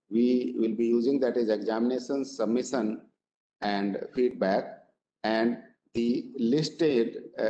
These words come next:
items that is below each and every assessment method is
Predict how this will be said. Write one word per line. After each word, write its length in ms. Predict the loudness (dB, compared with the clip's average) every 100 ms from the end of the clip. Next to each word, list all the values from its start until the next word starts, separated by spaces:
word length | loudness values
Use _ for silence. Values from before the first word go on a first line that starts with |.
| -2
items 580 | 0 0 2 2 0 0
that 240 | 0 2
is 400 | 2 2 -2 -10 -20 _ _ _ -2
below 520 | 2 4 2 0 -4
each 260 | -4 -2 0
and 140 | 2
every 240 | 2 4 2
assessment 500 | 0 -6 -8 -4 -2
method 600 | -2 -4 -2 -2 -2 -4 -2
is 280 | 0 0